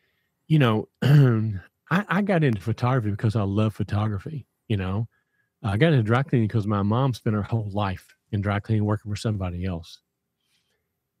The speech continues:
People get into trucking because they hate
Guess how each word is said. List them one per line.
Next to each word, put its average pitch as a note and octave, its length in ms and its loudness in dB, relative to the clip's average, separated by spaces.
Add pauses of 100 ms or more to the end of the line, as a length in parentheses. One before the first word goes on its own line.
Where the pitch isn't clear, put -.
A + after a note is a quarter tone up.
People G#3+ 340 2
get B2 240 0
into G2 200 0
trucking C#3 420 -2
because G#2 300 -2
they F#2 140 -6
hate - 500 -2